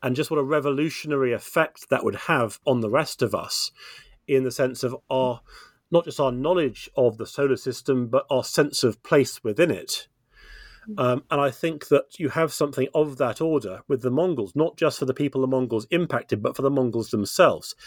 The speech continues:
Everyone's horizons are being driven back dramatically. And that changes their sense of identity, their sense of worldview, their sense of horizon. And that's powerful. It's,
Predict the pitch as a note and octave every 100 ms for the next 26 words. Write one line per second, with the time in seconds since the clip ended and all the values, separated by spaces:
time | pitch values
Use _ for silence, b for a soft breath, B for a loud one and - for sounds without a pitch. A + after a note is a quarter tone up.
0 | B B D3+ C#3+ F#3 D#3+ D3 C#3 C3+ C#3+
1 | D3 A#2+ A2+ G#2+ A#2+ A#2 A2+ C#3 C3 B2+
2 | A#2+ A#2+ - - A#2+ C#3 - G#2+ - -
3 | - _ B B B B B B B -
4 | C3 C3 D#3+ F3 - F#3 G3 F3+ C#3+ B2+
5 | B2 C#3 C#3 - B2+ A2+ G#2+ C#3 - -
6 | E3+ C3+ C3+ - A2 A#2+ C3 A#2+ G2+ A#2
7 | D3 D3 D3+ C3+ B2+ - C3+ C3 D3+ D#3
8 | G#2 E2+ - _ _ B B B B B
9 | B C3+ C3 B2+ B2+ - - _ _ _
10 | - C3 E3 D#3 - F3 D#3+ B2+ - C#3+
11 | - - C3 - -